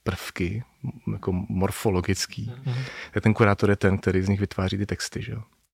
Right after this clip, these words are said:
Speaker 1: Prostě zvolí tu strategii,
Speaker 2: Jasně.
Speaker 1: co vybere, jak to, jak to poskládá. To je vlastně dost podobný, jako v jaz-, jako když, jako to je v,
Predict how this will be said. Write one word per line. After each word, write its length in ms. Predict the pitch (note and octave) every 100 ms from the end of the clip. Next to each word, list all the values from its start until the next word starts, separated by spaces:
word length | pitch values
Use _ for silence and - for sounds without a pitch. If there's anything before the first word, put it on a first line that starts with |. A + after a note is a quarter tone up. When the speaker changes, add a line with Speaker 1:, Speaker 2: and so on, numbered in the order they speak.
| _ _ _
Speaker 1:
Prostě 280 | - G2 A2
zvolí 400 | G2 G#2 A2 G#2+
tu 60 | A2
strategii, 640 | - G2 - A2 A2 G#2+ - -
Speaker 2:
Jasně. 200 | - A2+
Speaker 1:
co 180 | - A2+
vybere, 520 | A2+ A#2 A2+ A2+ A2+ - - - - - -
jak 240 | G2 -
to, 120 | - -
jak 120 | G2+
to 100 | A#2+
poskládá. 680 | G#2 - G2+ F#2+ F#2 F#2 A2 -
To 80 | G#2+
je 20 |
vlastně 180 | G2+ A2
dost 120 | A2
podobný, 340 | - G#2 G#2
jako 200 | G2 -
v 40 | G#2
jaz-, 200 | G#2 G2+
jako 180 | G2 G2+
když, 240 | G2+ -
jako 280 | G#2+ - G#2+
to 100 | G#2+
je 80 | G2+
v, 380 | G#2+ A2 G#2